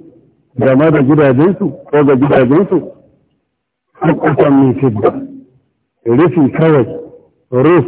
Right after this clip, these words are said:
ɗin sama sai ya zama na azurfa,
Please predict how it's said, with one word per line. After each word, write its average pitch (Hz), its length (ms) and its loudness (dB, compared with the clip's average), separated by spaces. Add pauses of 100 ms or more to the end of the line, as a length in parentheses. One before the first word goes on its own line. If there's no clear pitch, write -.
ɗin 156 240 2
sama 151 220 2 (1000)
sai 143 120 0
ya 131 80 2
zama 127 260 0
na 127 440 0 (460)
azurfa, 120 500 -4